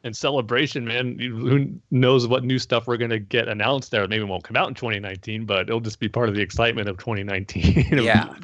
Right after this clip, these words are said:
Speaker 1: getting to know what's coming next afterwards. So tons of stuff.
Speaker 2: Yeah, definitely.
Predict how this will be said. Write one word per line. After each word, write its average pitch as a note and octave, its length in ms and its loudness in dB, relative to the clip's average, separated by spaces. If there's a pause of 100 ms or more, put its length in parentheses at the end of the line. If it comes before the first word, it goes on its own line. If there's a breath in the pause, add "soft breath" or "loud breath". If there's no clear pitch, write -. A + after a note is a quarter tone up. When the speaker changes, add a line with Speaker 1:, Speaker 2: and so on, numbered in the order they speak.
(120)
Speaker 1:
getting A2+ 260 0
to A#2+ 100 -4
know A2+ 180 2
what's G#2+ 200 -2
coming G2+ 300 -4
next G#2+ 220 0
afterwards. G2+ 600 -4
So - 200 -20 (240)
tons B2+ 340 -4
of E2 80 -8
stuff. E2+ 300 -6 (520 soft breath)
Speaker 2:
Yeah, F2 460 -2
definitely. F2 640 -10